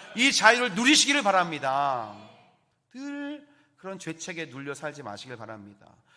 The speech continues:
그건 사단이 우리를 속이는 거예요. 자꾸 우리를 정죄하고 그 죄책감 가운데 사로잡히게 하고,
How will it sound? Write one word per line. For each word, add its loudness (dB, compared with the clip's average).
그건 -12
사단이 -4
우리를 -10
속이는 -14
거예요. -18
자꾸 -16
우리를 -12
정죄하고 -12
그 -10
죄책감 -8
가운데 -2
사로잡히게 -10
하고, -14